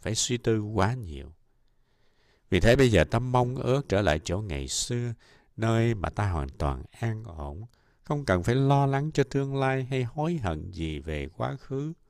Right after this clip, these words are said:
Không phải chỉ có các nhà triết học, các thi sĩ mới có khuynh hướng như vậy, mà tất cả chúng ta đều có cảm tưởng như thế. Nghĩa là chúng ta tới từ một chỗ rất yên ổn, rất an lành, và chúng ta đang khổ đau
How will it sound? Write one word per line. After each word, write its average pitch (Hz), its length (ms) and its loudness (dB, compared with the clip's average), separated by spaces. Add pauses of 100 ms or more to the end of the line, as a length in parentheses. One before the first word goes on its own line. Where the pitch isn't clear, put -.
(1300)
Không 120 240 0
phải 95 280 6
chỉ 101 200 0
có 123 240 0
các 120 160 -2
nhà 76 220 -4
triết 120 300 -4
học, 78 220 -4 (260)
các - 220 -10
thi 117 200 2
sĩ 82 540 -4 (420)
mới 131 80 -6
có 123 120 2
khuynh 107 260 -4
hướng 117 260 -4
như 113 220 -2
vậy, 71 360 -4 (440)
mà 95 300 6
tất 151 180 0
cả 117 80 4
chúng 147 200 0
ta 139 280 2
đều 82 220 0
có 123 180 -4
cảm 113 300 -4
tưởng 101 440 0
như 127 260 0
thế. 117 380 -6 (1000)
Nghĩa 110 80 0
là 104 120 4
chúng 117 220 -2
ta 120 120 4
tới 127 440 2
từ 78 100 0
một 76 180 -4
chỗ 78 260 0
rất 127 140 -4 (160)
yên 123 280 -2
ổn, 82 360 -6 (200)
rất 139 120 -8 (140)
an 120 300 -6
lành, 73 240 -10 (380)
và 101 120 2
chúng 143 200 -4
ta 139 120 2
đang 139 200 0
khổ 110 180 2
đau 135 280 2